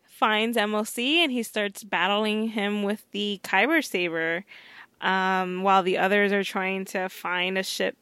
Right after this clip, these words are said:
that they can use to help save Rowan. And, uh, I think, I love that, that at one point during their little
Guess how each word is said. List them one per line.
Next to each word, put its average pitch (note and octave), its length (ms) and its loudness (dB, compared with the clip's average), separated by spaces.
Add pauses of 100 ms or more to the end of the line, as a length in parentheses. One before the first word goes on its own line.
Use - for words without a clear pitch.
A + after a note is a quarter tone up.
(140)
that F#3 140 0
they F3+ 100 2
can F3+ 220 -2
use F3+ 300 2
to F3 160 4
help F3+ 300 0
save F3 360 2
Rowan. F3+ 560 2 (680)
And, F#3+ 960 0 (540)
uh, D#3 800 0
I - 160 0
think, B3 160 -4
I G#3+ 80 4
love C4+ 200 2
that, A#3 160 4
that F#3+ 140 0
at G#3 100 2
one A3 160 0
point G#3 360 -2
during F#3+ 300 -2
their F3 460 -2
little F#3 380 -4